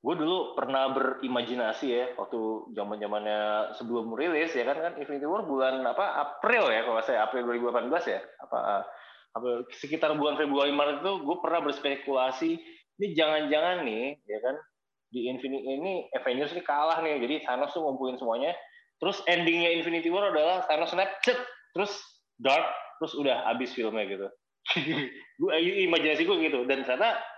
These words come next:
hasilnya nggak, ya nggak jauh beda sih, maksudnya Thanos snap, tapi habis itu nggak langsung habis juga, gitu. Tapi kita ditunjukin siapa yang, eh, mati, siapa yang bertahan kan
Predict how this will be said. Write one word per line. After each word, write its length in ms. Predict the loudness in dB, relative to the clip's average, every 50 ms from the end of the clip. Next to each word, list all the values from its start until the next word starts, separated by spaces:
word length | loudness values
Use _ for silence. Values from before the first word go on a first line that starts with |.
| -12 -8
hasilnya 280 | -6 -4 0 2 2 2 2
nggak, 140 | 2 0 0 2 2
ya 40 | 4 4 4
nggak 80 | 2 2
jauh 120 | 2 2 4
beda 160 | 4 4 2 2
sih, 80 | 2 0
maksudnya 240 | 0 -2 -2 -4 -4 -4
Thanos 280 | -4 -2 -2 -2 -2 -2 -2
snap, 200 | -2 -2 -2 -2 -6 -12 -20 _ _ _ _ _ _
tapi 260 | -6 -4 0 0 0
habis 140 | -2 -2 -4
itu 60 | -2 0
nggak 140 | 0 2 0 0
langsung 120 | 0 -2
habis 220 | -2 -4 -4 -6 -6
juga, 380 | -6 -2 0 2 2 2 0
gitu. 160 | -2 -6 -10 -8
Tapi 200 | -8 -6 -6 -6 -6 -8
kita 180 | -6 -6 -6 -8
ditunjukin 440 | -8 -10 -12 -8 -8 -6 -8 -8 -10 -14 -20 -20 _ _ _ _
siapa 280 | -10 -6 -4 0 0 0
yang, 160 | 0 0 -2 -4 -6 -8 -8
eh, 260 | -8 -6 -4 -4 -2 -2
mati, 320 | -2 -4 -2 -4 -4 -4
siapa 240 | -4 -4 -2 -2 -4
yang 160 | -4 -4 -4
bertahan 380 | -2 0 0 0 0 -2 -2 -4
kan 100 | -6